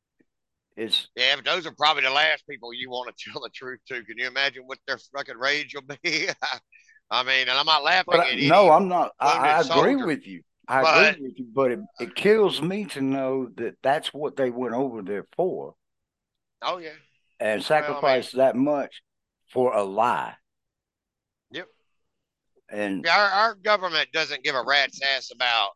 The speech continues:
Speaker 2: anybody in this country. I mean,
Speaker 1: They don't.
Speaker 2: we are all pawns in a game. They
Speaker 1: Which means
Speaker 2: move us
Speaker 1: we are
Speaker 2: where
Speaker 1: the
Speaker 2: they
Speaker 1: most
Speaker 2: want us.
Speaker 1: expendable.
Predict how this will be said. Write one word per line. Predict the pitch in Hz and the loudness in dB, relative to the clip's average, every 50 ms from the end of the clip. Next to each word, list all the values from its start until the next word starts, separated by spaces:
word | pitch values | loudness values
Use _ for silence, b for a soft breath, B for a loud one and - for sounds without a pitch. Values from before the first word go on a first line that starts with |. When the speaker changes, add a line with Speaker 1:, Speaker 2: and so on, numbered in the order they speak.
| _ _ - | _ _ -4
Speaker 2:
anybody | 165 190 185 170 135 98 104 110 107 98 95 98 | -4 -2 -2 -4 -4 -2 -2 0 0 -2 -4 -6
in | 101 101 | -8 -10
this | 98 95 - | -12 -14 -14
country. | - 117 98 87 - _ _ _ _ _ _ _ _ _ _ _ _ _ _ _ _ _ _ _ _ _ _ _ _ _ _ _ - | -14 -16 -16 -18 -18 _ _ _ _ _ _ _ _ _ _ _ _ _ _ _ _ _ _ _ _ _ _ _ _ _ _ _ -10
I | 104 110 | -8 -6
mean, | 110 113 113 110 107 104 - - | -4 -2 -2 -4 -4 -8 -12 -14
Speaker 1:
They | 80 | -12
don't. | 82 92 92 87 76 - _ _ _ _ _ _ | -8 -6 -6 -6 -6 -8 _ _ _ _ _ _
Speaker 2:
we | _ 127 151 175 180 175 | _ -6 -2 0 0 2
are | 151 139 135 | 2 4 4
all | 156 190 202 208 208 190 | 6 6 6 6 4 2
pawns | _ 151 185 196 196 196 196 202 190 165 151 | _ 0 0 2 2 0 -2 -6 -8 -12 -12
in | 175 151 143 | -10 -10 -10
a | 131 | -6
game. | 120 151 151 151 147 135 131 113 101 98 _ _ _ _ _ _ _ _ _ _ _ _ _ _ _ _ _ _ _ _ _ _ _ _ _ _ _ _ _ _ _ _ _ _ - - - _ _ _ _ | -2 0 2 2 2 2 0 -2 -6 -10 _ _ _ _ _ _ _ _ _ _ _ _ _ _ _ _ _ _ _ _ _ _ _ _ _ _ _ _ _ _ _ _ _ _ -18 -18 -18 _ _ _ _
They | 117 135 156 160 | 0 0 0 0
Speaker 1:
Which | |
means | - 170 175 175 165 | 0 -2 -4 -4 -2
Speaker 2:
move | 170 | -2
us | 170 - | -2 0
Speaker 1:
we | - - | 2 4
are | - - | 4 4
Speaker 2:
where | - 160 | 4 4
Speaker 1:
the | 156 | 4
Speaker 2:
they | 160 160 165 | 2 2 2
Speaker 1:
most | 156 151 | 0 -2
Speaker 2:
want | 160 170 170 175 175 139 | -2 0 0 0 2 2
us. | 123 110 98 | 2 2 0
Speaker 1:
expendable. | 87 76 71 - | -4 -8 -10 -14